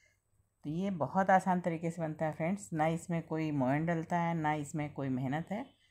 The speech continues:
बहुत आसान तरीके से आप इसे बना सकते हैं।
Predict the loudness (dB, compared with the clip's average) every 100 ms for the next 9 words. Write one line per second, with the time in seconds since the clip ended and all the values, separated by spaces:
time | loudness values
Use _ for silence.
0 | _ -8 -4 0 0 0 -2 -2 -6 -6
1 | -6 -4 -4 -4 -8 -4 -2 -2 -4 -8
2 | -4 -4 -4